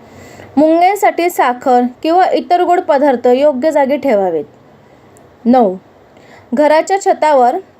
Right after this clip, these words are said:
किंवा स्वच्छ भांड्यात पाणी, अन्न व गोड वस्तू अवश्य ठेवाव्यात. दहा,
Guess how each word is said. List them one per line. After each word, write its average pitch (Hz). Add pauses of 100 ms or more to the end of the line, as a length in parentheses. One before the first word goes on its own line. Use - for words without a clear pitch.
(120)
किंवा 311 (120)
स्वच्छ 339
भांड्यात 269 (120)
पाणी, 262 (340)
अन्न 277 (220)
व 277
गोड 330
वस्तू 359
अवश्य 269
ठेवाव्यात. 196 (960)
दहा, 233